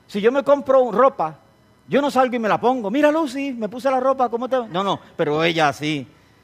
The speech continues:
Si ella se compra un vestido, yo tengo que verlo. ¿Explico? Si voy a la tienda con ella, yo tengo que llegar hasta el probador. Porque ella va a salir con el vestido para que yo le diga.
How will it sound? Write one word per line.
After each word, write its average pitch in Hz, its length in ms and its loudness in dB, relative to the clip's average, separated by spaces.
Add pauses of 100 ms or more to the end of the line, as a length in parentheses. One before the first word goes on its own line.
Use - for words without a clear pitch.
(120)
Si 165 140 -8
ella 170 160 0
se 202 100 -2
compra 196 240 0
un 214 80 0
vestido, 202 400 2
yo 160 160 -4
tengo 190 160 0
que 202 140 2
verlo. 196 360 0 (1400)
¿Explico? 190 380 -6
Si 190 160 -2
voy 175 140 2
a 233 80 8
la 240 100 4
tienda 254 300 4
con 208 180 -2
ella, 247 300 4 (220)
yo 180 100 0
tengo 220 180 2
que 226 120 0
llegar 233 240 4
hasta 247 100 0
el 240 80 4
probador. 240 520 4 (1160)
Porque 170 440 -2
ella 240 180 6
va 220 100 6
a 202 60 4
salir 208 320 4
con 285 160 2
el 277 40 0
vestido 277 440 6
para 202 160 4
que 185 100 0
yo 202 100 4
le 247 120 8
diga. 330 420 4